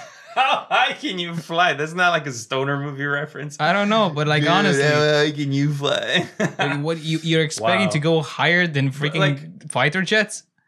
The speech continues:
Speaker 1: Yeah, well, like,
Speaker 2: Like,
Speaker 1: Superman can fly into space
Speaker 2: I mean,
Speaker 1: and
Speaker 2: sure.
Speaker 1: breathe.
Speaker 2: Bleep.
Speaker 1: Versions.
Speaker 2: You and you have to bleep this out.
Speaker 1: I'm gonna bleep that
Speaker 2: Look
Speaker 1: out.
Speaker 2: at the time.
Speaker 1: It's fine. It's fine. I'll
Speaker 2: Look at the time.
Speaker 1: forty whatever.
Speaker 2: Okay.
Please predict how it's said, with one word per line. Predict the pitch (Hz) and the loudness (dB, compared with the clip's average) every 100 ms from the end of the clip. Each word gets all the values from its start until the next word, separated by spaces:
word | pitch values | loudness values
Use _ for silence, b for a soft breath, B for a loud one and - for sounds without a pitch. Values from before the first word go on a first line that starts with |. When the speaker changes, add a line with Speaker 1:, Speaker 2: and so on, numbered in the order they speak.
| _ | _
Speaker 1:
Yeah, | - 202 403 135 | -10 -2 0 2
well, | 143 | 0
like, | - - | -2 0
Speaker 2:
Like, | 185 | 0
Speaker 1:
Superman | 190 339 226 | 0 0 0
can | 175 | 0
fly | 147 156 | 0 2
into | 151 143 | 2 -2
space | - 139 135 165 - | -2 0 0 -2 -2
Speaker 2:
I | 127 | 0
mean, | 143 | 2
Speaker 1:
and | 143 | 2
Speaker 2:
sure. | - 440 605 622 - _ - | 2 2 4 2 0 _ -10
Speaker 1:
breathe. | 135 131 | -8 -8
Speaker 2:
Bleep. | _ _ 214 | _ _ -4
Speaker 1:
Versions. | 208 415 | -2 2
Speaker 2:
You | 466 466 427 294 277 - | 2 2 2 -2 -4 -14
and | - 247 | -14 -4
you | 147 | -2
have | 127 | -2
to | 123 | -2
bleep | 117 113 | -8 -8
this | 110 | -8
out. | 117 | -4
Speaker 1:
I'm | 123 117 | -4 -4
gonna | 113 | -4
bleep | 104 101 | -6 -8
that | 247 - | -6 -2
Speaker 2:
Look | - | -2
Speaker 1:
out. | |
Speaker 2:
at | 107 | -2
the | 123 | -2
time. | 117 | -4
Speaker 1:
It's | |
fine. | - - _ - | -8 -16 _ -12
It's | 120 - | -10 -4
fine. | 117 101 104 | -4 -2 -2
I'll | 110 | 0
Speaker 2:
Look | 185 226 | 2 2
at | |
the | 226 | 2
time. | 220 220 190 - | 2 2 0 -6
Speaker 1:
forty | - 170 196 202 196 165 139 | -6 0 0 0 -2 -4 -4
whatever. | 143 160 151 135 110 101 - | -2 0 0 0 -2 -4 -6
Speaker 2:
Okay. | 135 131 107 | -4 -2 -4